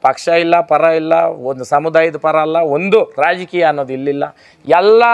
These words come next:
ಪಕ್ಷದ ಮುಖಂಡರನ್ನು ಬರ್ಬೋದು. ಅದರಲ್ಲೂ ನಾನು ಈ ನಿಮ್ಮ ವಿಡಿಯೋ ಮುಖಾಂತರ ಒಂದೇನು ಹೇಳೋಕ್ಕೆ ಇಷ್ಟಪಡ್ತೀನಿ ಅಂದರೆ, ಅವ್ರದ್ದು ಅದು ಹೆಸ್ರು ಆಮೇಲೆ ಹೇಳ್ತೀನಿ. ಮನೆಗೆ ಕರೆಸಿ ನಮಗೆ, "ನಿನ್ಗೇನು ಸಪೋರ್ಟ್ ಬೇಕು ನಾವು ಮಾಡ್ತೀರಪ್ಪ" ಅಂತ ಹೇಳವ್ರೆ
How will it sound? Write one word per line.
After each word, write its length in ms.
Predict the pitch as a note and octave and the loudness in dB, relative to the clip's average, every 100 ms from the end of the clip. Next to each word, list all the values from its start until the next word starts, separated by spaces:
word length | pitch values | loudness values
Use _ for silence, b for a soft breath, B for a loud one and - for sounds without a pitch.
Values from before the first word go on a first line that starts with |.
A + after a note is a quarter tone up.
| A#3 | 2
ಪಕ್ಷದ 440 | A#3 A3 G#3+ G#3+ F#3+ A3 G#3+ - b b b | 2 0 -2 -2 2 2 2 -4 b b b
ಮುಖಂಡರನ್ನು 560 | E3 F3+ G3+ F#3 F3+ F#3 | -4 0 2 2 0 0
ಬರ್ಬೋದು. 680 | D#3+ D#3 D#3+ D3+ D#3+ - _ _ b b | 2 2 0 -2 -4 -8 _ _ b b
ಅದರಲ್ಲೂ 380 | D3+ E3 G3 G#3 | -2 2 2 2
ನಾನು 260 | G3+ F#3+ F3+ | 2 2 0
ಈ 180 | F3+ | -2
ನಿಮ್ಮ 220 | E3+ E3+ D#3+ | -4 -4 -2
ವಿಡಿಯೋ 220 | F#3+ F#3+ | 0 0
ಮುಖಾಂತರ 320 | F3+ E3+ E3 | 2 0 2
ಒಂದೇನು 440 | E3 E3 D#3+ E3 | 2 2 0 0
ಹೇಳೋಕ್ಕೆ 440 | D#3+ D#3 D#3 D#3+ D#3+ | 0 0 2 0 -2
ಇಷ್ಟಪಡ್ತೀನಿ 460 | C#3+ D#3 D3 D3+ | -2 0 -2 -2
ಅಂದರೆ, 240 | D3 D#3+ E3+ | 0 2 4
ಅವ್ರದ್ದು 380 | B2 C#3 C#3 B2+ | 4 0 2 0
ಅದು 160 | B2 | 0
ಹೆಸ್ರು 280 | C#3 C#3 D#3+ | -2 -2 -2
ಆಮೇಲೆ 300 | D3 D#3 D3 | 0 0 0
ಹೇಳ್ತೀನಿ. 320 | C3+ B2 A2+ C3 - B B | -2 -4 -12 -10 -12 B B
ಮನೆಗೆ 360 | C#3+ F3 G#3+ B3 | -2 0 2 -2
ಕರೆಸಿ 440 | B3 G#3+ G#3 B3 | 0 -2 -2 -2
ನಮಗೆ, 540 | A3+ G3 F#3 E3+ - _ _ _ _ _ _ _ | 0 0 0 0 -2 _ _ _ _ _ _ _
"ನಿನ್ಗೇನು 440 | F3+ G3+ F#3 B3+ C4 | -2 0 2 0 0
ಸಪೋರ್ಟ್ 320 | B3 B3+ A3+ | 0 0 0
ಬೇಕು 180 | A3+ G#3 | 0 0
ನಾವು 140 | F#3 | 0
ಮಾಡ್ತೀರಪ್ಪ" 440 | F#3 G3 G#3+ F3 E3+ | 0 0 0 2 0
ಅಂತ 200 | D#3 D3 | 0 0
ಹೇಳವ್ರೆ 440 | C#3 B2+ - - | 2 0 -2 -18